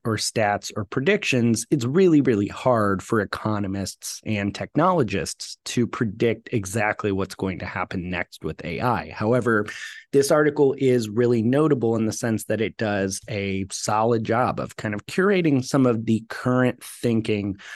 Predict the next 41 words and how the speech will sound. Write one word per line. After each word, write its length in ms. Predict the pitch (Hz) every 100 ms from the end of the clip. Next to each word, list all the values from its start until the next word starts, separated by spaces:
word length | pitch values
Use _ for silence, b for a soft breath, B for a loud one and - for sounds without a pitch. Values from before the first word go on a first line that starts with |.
| B B
from 220 | - 113
some 160 | - 117
of 80 | 107
the 100 | 104
top 280 | 107 104
minds 360 | 107 101 101 95
and 100 | 98
institutions. 880 | 95 - - - - 104 - 87 85
So 100 | -
if 140 | 101 123
you 60 |
have 100 | 110
not 260 | 127 139 -
been 140 | 135
following 840 | - - 120 117 113 113 110 104 B B B 117
the 60 |
more 300 | 113 110 104
recent 760 | 98 117 113 113 110 104 98 - _ _ _ _ _ _ _ 127
analysis 800 | 113 131 180 131 - 92 87
of 100 | 101 110
A 120 | 110
I's 240 | 104 104
potential 500 | - - - 107 101 120
impact 480 | 110 107 104 -
on 100 | 101
employment 540 | 98 95 - 104 104 98
and 100 | 98
career 320 | - 104 107
skills, 400 | - 123 120 123
this 240 | - 101
does 220 | - 101 107
a 60 |
really 260 | 104 104 98
good 160 | 98 92
job 300 | 127 139 113
of 120 | -
getting 280 | 107 107 104
us 160 | -
up 140 | 98 -
to 120 | 92
speed 540 | - - 90 87 87